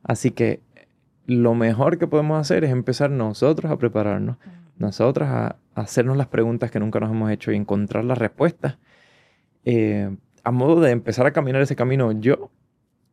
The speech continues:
Speaker 1: y entender que yo no sé nada de esto y yo lo mejor que puedo hacer es ser un, un contenedor amistoso, amable, compasivo, para que lo que sea que tú estés experimentando en relación a tu muerte o tu enfermedad o tu duelo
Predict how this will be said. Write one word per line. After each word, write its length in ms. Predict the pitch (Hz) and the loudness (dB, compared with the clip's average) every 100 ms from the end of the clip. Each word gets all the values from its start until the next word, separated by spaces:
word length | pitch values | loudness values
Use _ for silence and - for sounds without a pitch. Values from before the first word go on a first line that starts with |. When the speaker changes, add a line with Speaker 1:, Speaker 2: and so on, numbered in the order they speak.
| _ _ - | _ _ 2
Speaker 1:
y 100 | 135 | 2
entender 340 | 117 120 123 | 4 2 0
que 100 | 135 | 2
yo 100 | 127 | 2
no 100 | 135 | 2
sé 140 | 139 | 2
nada 320 | 143 170 170 - _ _ | 2 2 0 -6 _ _
de 180 | 147 143 | -2 0
esto 300 | 156 - 170 _ _ _ - | 0 -4 -10 _ _ _ -4
y 80 | 131 | 2
yo 140 | 120 | 4
lo 80 | 127 | 2
mejor 220 | 127 127 | 0 0
que 100 | 123 | 0
puedo 140 | 120 | 2
hacer 180 | 123 135 | 2 2
es 100 | 135 | 2
ser 220 | - 113 | 0 0
un, 540 | 120 117 117 113 110 - | 0 -2 -2 -4 -6 -6
un 220 | 120 117 | -4 -2
contenedor 760 | - 123 131 120 110 139 160 156 _ _ _ _ _ _ _ _ _ | 0 0 0 2 2 2 0 -4 _ _ _ _ _ _ _ _ _
amistoso, 880 | 127 117 117 - 147 - 147 139 131 | -2 -2 0 2 2 2 -2 0 0
amable, 380 | 117 120 143 135 | 2 2 0 0
compasivo, 640 | 120 117 117 135 139 135 - _ _ _ _ | -2 -2 -2 0 0 -2 -8 _ _ _ _
para 340 | 131 117 107 107 | 2 2 2 -2
que 520 | - 113 107 107 104 | -2 0 0 0 -2
lo 160 | 107 104 | 0 0
que 100 | 110 | 0
sea 140 | 131 | 2
que 100 | 147 | 2
tú 100 | 170 | 2
estés 220 | 156 160 | 0 0
experimentando 600 | 147 147 139 131 127 131 | 0 2 2 2 0 0
en 60 | 113 | 0
relación 340 | 110 104 127 | 0 0 0
a 80 | 117 | 0
tu 80 | 123 | 0
muerte 420 | 113 135 156 - 160 | 0 -2 -2 -2 0
o 80 | |
tu 80 | 117 | 0
enfermedad 460 | 113 107 107 107 139 | 0 0 2 2 0
o 60 | |
tu 120 | 139 135 | 0 2
duelo 340 | 170 202 | 2 2